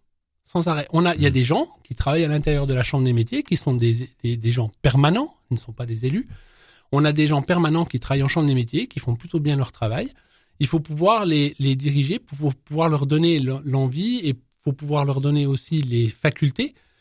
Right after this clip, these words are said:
Speaker 1: de pouvoir contacter tous ces artisans. On a beaucoup d'artisans, on parle souvent du boucher, du boulanger, du pâtissier. C'est exact, hein, c'est des, c'est des vrais métiers, il n'y a pas de souci.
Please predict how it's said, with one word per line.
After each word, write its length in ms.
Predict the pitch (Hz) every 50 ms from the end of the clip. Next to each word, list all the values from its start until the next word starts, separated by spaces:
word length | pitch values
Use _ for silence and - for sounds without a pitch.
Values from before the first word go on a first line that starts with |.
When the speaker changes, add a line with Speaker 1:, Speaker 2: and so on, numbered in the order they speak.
| _ _ -
Speaker 1:
de 80 | 143 135
pouvoir 280 | 131 - 170 156 - _ _ -
contacter 680 | - 226 208 - 190 170 - - - 175 220 240 - - _ _ _ _ -
tous 100 | - 196
ces 200 | - - 170 165
artisans. 340 | 151 - - 165 147 147 147
On 140 | 147 139 139
a 80 | 139
beaucoup 280 | 139 175 202 - - 220
d'artisans, 400 | 175 175 - - - 170 175 170
on 60 | 151
parle 200 | - 110 101 101
souvent 320 | - - - 127 127 131 127
du 100 | 117 113
boucher, 360 | 117 120 123 - - 147 139
du 100 | 139 127
boulanger, 500 | 117 120 120 127 127 117 117 127 135 143
du 180 | 131 123 120
pâtissier. 560 | 113 - 120 117 120 - 131 - - 196 226 - _ _ _ _ _ _ _ _ _ _ _ -
C'est 180 | - - 135
exact, 380 | 127 135 139 170 247 262 - -
hein, 120 | 165 180
c'est 180 | - - 131 123
des, 180 | 123 123 123
c'est 160 | 117 - - 127
des 120 | 123 123
vrais 180 | 123 123 156 160
métiers, 280 | 165 160 147 - 160 160
il 40 |
n'y 60 | 165 139
a 60 | 120
pas 200 | - - 170 165
de 60 | -
souci. 360 | - - 165 - - 196 202